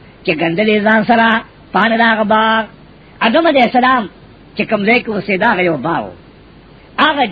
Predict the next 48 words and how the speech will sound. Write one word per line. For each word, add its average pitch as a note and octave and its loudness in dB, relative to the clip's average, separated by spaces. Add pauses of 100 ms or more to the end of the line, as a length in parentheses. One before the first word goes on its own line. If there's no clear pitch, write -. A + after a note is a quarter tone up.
جنت G3+ -6 (100)
خلد A3 -4 (160)
نه G#3+ 0
و. B2+ -8 (320)
لکه G3 -4
د B3+ 2
هغې A#3 0
نه C4+ -2
خو G#3 -4
دا G3+ 0
څوک G3 -6
راوتی D3+ -2
نه A3+ -6
شي. - -14 (1500)
دا G#3 4
مطلب. D#3 -6 (680)
نو G3 2
چې C4 0 (100)
کله F4 2 (120)
هغه A#3 0
راته، C4 0 (460)
نو G#3 0 (120)
ځان D#4 4 (100)
سره C4+ 4
یې A3 -4
پاڼې C#4+ 0
د - -
هغه G3 0
باغ، F#3 -2 (340)
د - -2
هغه A3 0
ځای D#4 2
چې B3 -6
کوم A3 -6
دی A#3 -2
وګنډلې، A#3+ -2 (240)
چې F#3 -4 (100)
دا A3 2
به G3 -4
وړم G3+ -2
ځمکې A3+ -2
ته، C4+ 2 (100)
چې A3+ -8
د - 0
دې F3+ 0
نه D#3 -6
کرونده C3 -6
وکړم. F2 -16